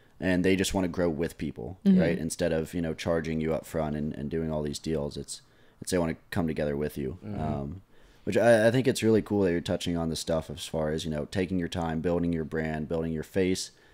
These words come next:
Speaker 1: because you want people to be more invested in you instead of just the one great song you have,
Speaker 3: Yeah.
Speaker 1: you know?
Speaker 2: Yeah.
Speaker 3: Absolutely.
Speaker 2: And, and not to be cheesy here, sorry to interrupt you, Ty, if you have
Speaker 1: No, you're
Speaker 2: something
Speaker 1: good.
Speaker 2: else next, but, um, I think a, a theme that I've found in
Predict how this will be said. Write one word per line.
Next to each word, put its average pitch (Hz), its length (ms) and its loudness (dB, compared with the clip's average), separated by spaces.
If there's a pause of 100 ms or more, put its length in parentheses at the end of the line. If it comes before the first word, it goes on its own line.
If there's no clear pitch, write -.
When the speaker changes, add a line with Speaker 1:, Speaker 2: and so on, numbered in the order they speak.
(160)
Speaker 1:
because 92 240 -4
you 95 40 0
want 101 160 0
people 101 140 0
to 87 60 0
be 92 120 0
more 87 160 0
invested 80 360 -2
in 73 100 -2
you 80 240 -2
instead 73 240 -4
of 73 60 -4
just 76 220 -8
the 82 80 -2
one 76 440 -4
great 73 240 -6
song 80 240 -4
you 67 120 -6
have, 57 220 -8
Speaker 3:
Yeah. 98 220 -8
Speaker 1:
you 65 60 -10
know? 69 120 -6
Speaker 2:
Yeah. 202 260 -2 (140)
Speaker 3:
Absolutely. - 440 -10 (280)
Speaker 2:
And, 202 200 2
and 190 160 2
not 214 160 4
to - 100 -10
be 175 80 0
cheesy 156 300 -4
here, 160 160 0
sorry 160 220 2
to - 280 0
interrupt - 340 -6
you, - 60 -6
Ty, - 140 -4 (100)
if - 80 -14
you - 60 -10
have - 100 -12
Speaker 1:
No, 82 60 -2
you're 78 60 -2
Speaker 2:
something 82 240 -2
Speaker 1:
good. 98 40 2
Speaker 2:
else - 240 -4
next, - 320 -8
but, - 200 -2 (600)
um, 156 420 8
I 180 100 6
think 202 220 2
a, 156 300 8
a - 80 -2
theme 151 420 0
that 143 140 4
I've 143 280 0
found - 760 -4
in - 500 -2